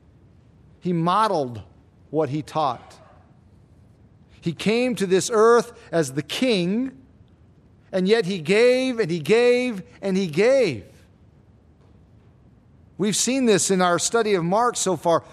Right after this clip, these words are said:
Multitudes of people were always pressing at him, and he gave to them profusely. They pressed at him so much that on one occasion he told his disciples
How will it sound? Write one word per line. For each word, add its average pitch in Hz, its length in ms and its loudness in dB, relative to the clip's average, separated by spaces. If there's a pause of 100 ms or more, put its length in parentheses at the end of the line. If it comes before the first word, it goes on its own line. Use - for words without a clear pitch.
(120)
Multitudes 208 960 2
of 175 120 -2
people 233 440 -4 (160)
were 196 160 2
always 233 340 0
pressing 262 680 -4
at 185 200 -2
him, 127 260 -8 (960)
and 202 140 -4
he 202 80 -4
gave 247 380 0
to 214 80 -4
them 202 200 -2
profusely. 214 1040 -2 (840)
They 208 120 2
pressed 247 540 -2
at 233 100 2
him 214 160 -2
so 269 380 0
much 269 300 -2
that 226 140 0
on 220 160 -2
one 262 140 -2
occasion 214 420 -2
he 208 100 -4
told 233 260 0
his 185 120 -4
disciples 208 640 -2